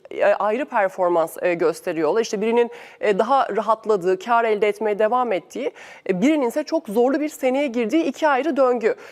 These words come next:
Şimdi, e, Menemen Endeksinden, e, konuşalım istiyorum. Çünkü siz her haneye giren dört besin ürünü üzerinden yaptığınız bir enflasyon hesabı var.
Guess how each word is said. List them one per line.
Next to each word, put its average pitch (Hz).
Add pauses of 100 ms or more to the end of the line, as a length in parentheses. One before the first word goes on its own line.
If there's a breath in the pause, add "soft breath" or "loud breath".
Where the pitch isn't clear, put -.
(140 loud breath)
Şimdi, 277
e, 220
Menemen 262
Endeksinden, 196
e, 185
konuşalım 190
istiyorum. 240
Çünkü 277
siz 277 (260 loud breath)
her 320
haneye 269
giren 240
dört 311
besin 233
ürünü 247
üzerinden 226
yaptığınız 285
bir 330
enflasyon 269
hesabı 175
var. 156